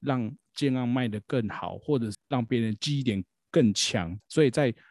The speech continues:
销售期间，可能你会碰到同一个建案会有两个不同名字。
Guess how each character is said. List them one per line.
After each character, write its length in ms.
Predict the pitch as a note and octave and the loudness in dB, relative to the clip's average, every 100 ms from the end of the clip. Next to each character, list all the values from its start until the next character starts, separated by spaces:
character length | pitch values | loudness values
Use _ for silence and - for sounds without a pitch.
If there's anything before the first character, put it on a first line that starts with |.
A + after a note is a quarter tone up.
| _ | _
销 200 | - D3 | 0 2
售 120 | D3 | 4
期 200 | C#3 C3 | 2 0
间， 260 | A2+ A#2 B2 - _ | 2 2 2 -2 _
可 300 | - A#2+ A#2 | -4 0 2
能 320 | A2 A2+ B2 B2 | 2 4 6 6
你 100 | A2+ | 6
会 380 | D3 C3+ A2 - _ - | 4 4 0 -6 _ 4
碰 180 | C#3+ | 6
到 100 | C3+ | 6
同 240 | B2 A2 A2+ | 2 2 2
一 60 | |
个 80 | A2+ | 0
建 180 | A2+ C3+ | 2 2
案 80 | B2 | 4
会 120 | C3+ | 4
有 40 | |
两 240 | A2 G2 F#2 | 4 0 -4
个 80 | F#2+ | -2
不 140 | D3 | 0
同 160 | A2+ G2+ | 2 0
名 260 | F#2+ F#2+ | 2 0
字。 240 | F#2 - | -2 -6